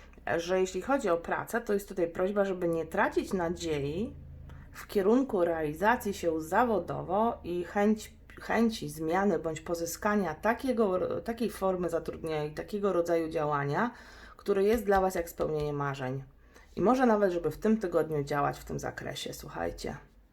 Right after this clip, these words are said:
Informować, e, rekruterów, szukać.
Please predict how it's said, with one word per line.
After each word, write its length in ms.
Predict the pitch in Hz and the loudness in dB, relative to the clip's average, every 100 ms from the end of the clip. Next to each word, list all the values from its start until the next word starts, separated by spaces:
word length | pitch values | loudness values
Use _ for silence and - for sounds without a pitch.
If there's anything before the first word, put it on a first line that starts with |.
| _ _ - - - - - - _ _ - - - - - - - | _ _ -20 -20 -20 -20 -20 -20 _ _ -20 -20 -20 -20 -20 -6 4
Informować, 840 | 220 220 208 202 185 180 170 - | 4 6 4 6 4 4 0 -2
e, 680 | - 156 165 165 165 165 170 | 0 4 6 8 8 8 6
rekruterów, 1200 | 185 180 165 147 147 180 175 175 170 170 - - _ _ - | 4 2 -2 -4 0 6 6 6 4 -2 -12 -20 _ _ -18
szukać. 840 | - 185 175 170 160 156 - - | -2 0 0 0 -2 -4 -10 -18